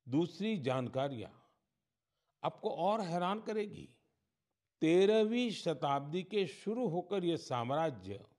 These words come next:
उन्नीसवीं शताब्दी की शुरुआत तक चला। इतने लंबे कालखंड तक एक साम्राज्य का बने रहना बहुत बड़ी बात है। शायद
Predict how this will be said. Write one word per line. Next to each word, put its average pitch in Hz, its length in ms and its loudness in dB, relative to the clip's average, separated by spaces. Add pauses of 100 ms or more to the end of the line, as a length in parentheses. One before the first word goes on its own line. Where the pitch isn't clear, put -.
(640)
उन्नीसवीं 214 720 2
शताब्दी 156 680 -2
की 220 200 -6
शुरुआत 175 640 -2
तक 190 140 -8
चला। - 340 -12 (1000)
इतने 185 400 0
लंबे 220 600 2
कालखंड 156 640 -4
तक - 440 -6 (920)
एक 127 240 0
साम्राज्य 131 800 0
का 180 180 -2
बने 123 400 -2
रहना 110 500 -6 (880)
बहुत 156 400 -2
बड़ी 156 420 -2
बात 196 380 -6
है। - 220 -20 (840)
शायद 117 440 0